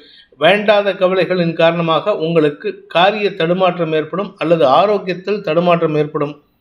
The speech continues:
பூராடம் நட்சத்திரத்தில் பிறந்தவர்களுக்கு இன்று கடன் சார்ந்த விஷயங்களில் உங்களுக்கு தடுமாற்றம் ஏற்படுறதுக்கு வாய்ப்பு இருக்கு.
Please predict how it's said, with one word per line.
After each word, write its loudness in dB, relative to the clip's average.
பூராடம் 4
நட்சத்திரத்தில் -4
பிறந்தவர்களுக்கு 0
இன்று -2
கடன் 2
சார்ந்த 0
விஷயங்களில் 0
உங்களுக்கு 0
தடுமாற்றம் 2
ஏற்படுறதுக்கு -2
வாய்ப்பு 4
இருக்கு. -6